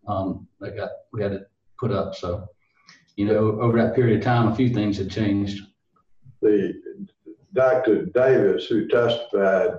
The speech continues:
Speaker 2: uh, I, I think probably, um, one of the more interesting witnesses that I've had the opportunity to cross-examine.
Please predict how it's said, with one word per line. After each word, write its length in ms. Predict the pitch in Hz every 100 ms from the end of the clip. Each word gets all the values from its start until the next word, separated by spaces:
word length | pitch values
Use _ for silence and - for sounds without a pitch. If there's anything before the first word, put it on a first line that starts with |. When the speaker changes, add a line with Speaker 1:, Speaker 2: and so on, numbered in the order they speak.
| -
Speaker 2:
uh, 180 | 90 87 - - _ _ - - _ -
I, 500 | 107 117 - 131 123
I 40 | 123
think 360 | 123 113 113
probably, 720 | - 127 127 110 101 98 95 95
um, 380 | 95 95 95 - _ _ _ _ _ _ _ _ _ -
one 300 | 120 123 113
of 120 | 104
the 440 | 104 101 98 - 117
more 260 | 117 98
interesting 800 | 127 131 - 107 - 110 101 98
witnesses 880 | 113 123 110 107 - 104 95 90 -
that 300 | - 95 - _ _ _ _ _ _
I've 200 | 107 113
had 280 | 113 107 95
the 220 | 101 101
opportunity 760 | 104 - - 117 104 98 98 92
to 60 |
cross-examine. 1120 | 92 90 - - 78 101 113 113 101 95 92